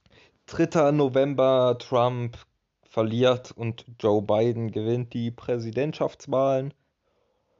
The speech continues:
Ja, gut. Ja. Und dann danach, siebter oder so, wa-, waren dann wieder eine Querdenker-Demo in,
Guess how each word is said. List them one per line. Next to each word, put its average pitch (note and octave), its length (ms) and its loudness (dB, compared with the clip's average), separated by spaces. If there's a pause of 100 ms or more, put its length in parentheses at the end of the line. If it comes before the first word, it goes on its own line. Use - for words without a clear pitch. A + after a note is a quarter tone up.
(520)
Ja, A2 280 4 (760)
gut. D3 280 -8 (2000)
Ja. G#2+ 240 -6 (600)
Und C#3+ 360 0
dann B2 420 0
danach, A2+ 600 2
siebter A2+ 500 0
oder G#2 200 0
so, G2+ 440 -2 (560)
wa-, G2+ 340 -14
waren A2 320 -8
dann A2 480 -10
wieder A2 220 -4
eine G#2+ 160 -8
Querdenker-Demo A#2 1500 -2
in, - 500 -14